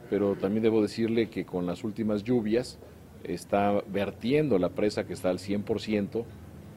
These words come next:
a más del cien por ciento, está vertiendo alrededor de nueve metros cúbicos, lo cual da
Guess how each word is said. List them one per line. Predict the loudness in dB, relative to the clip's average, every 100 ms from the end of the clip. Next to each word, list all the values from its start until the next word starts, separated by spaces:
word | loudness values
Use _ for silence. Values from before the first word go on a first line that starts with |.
| -8
a | -4
más | 0 0 0
del | -2
cien | -4 -2
por | -4
ciento, | -2 -2 -2 -4 -6 -10 -14 -12 -10
está | 0 4
vertiendo | 4 2 0 2 4 4 2 0 -14 -16 -16 -16 -6
alrededor | -2 0 0 2 4 4
de | 4 2 0 -4
nueve | -6 -2 2 4 4 4
metros | 2 0 0 -4
cúbicos, | -2 -2 0 -2 -4 -8 -8 -20 -20 -20 -20 -20 -16 -8
lo | -6
cual | 4 6 6 4 0 -6
da | -2 0 0 -2